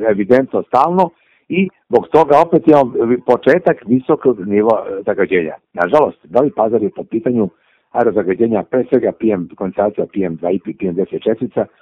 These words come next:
u vrhu, e, u Srbiji, između Valjeva i, e, Novog Pazara se uglavnom mrtva trka odvija.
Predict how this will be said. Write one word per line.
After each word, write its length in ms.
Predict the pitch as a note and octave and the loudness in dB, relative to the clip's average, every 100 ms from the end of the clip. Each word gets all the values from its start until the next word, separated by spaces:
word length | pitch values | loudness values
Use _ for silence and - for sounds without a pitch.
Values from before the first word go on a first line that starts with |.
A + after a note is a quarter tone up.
| _ | _
u 140 | - G#2+ | -4 2
vrhu, 460 | A2+ D3 - D2 - _ _ _ _ - | 4 2 0 -6 -6 _ _ _ _ -12
e, 60 | - | -8
u 160 | E2 - | -8 0
Srbiji, 460 | D3 D#3 F#3 D#3 - - - | 0 4 4 4 -2 -14 -2
između 540 | C3+ C3 A#2 A2+ G#2+ - _ F2 | 0 0 2 2 2 -4 _ 0
Valjeva 540 | B2 B2 A2+ G2+ G2 | 2 2 0 0 0
i, 80 | G2 | -4
e, 280 | F#2 _ F#2 | -8 _ -12
Novog 440 | F2+ E2+ F#2 G2+ | -8 -6 -2 -2
Pazara 340 | - F#2 G#2 G#2+ | 0 0 2 2
se 60 | - | -2
uglavnom 420 | F#2 G#2 G#2 F2+ - _ _ E2+ | -2 2 2 0 -6 _ _ -4
mrtva 260 | G2 - F2+ | -4 -2 -4
trka 360 | F#2 - E2+ | -4 -6 -4
odvija. 360 | D#2+ - D#2 | -2 -2 -6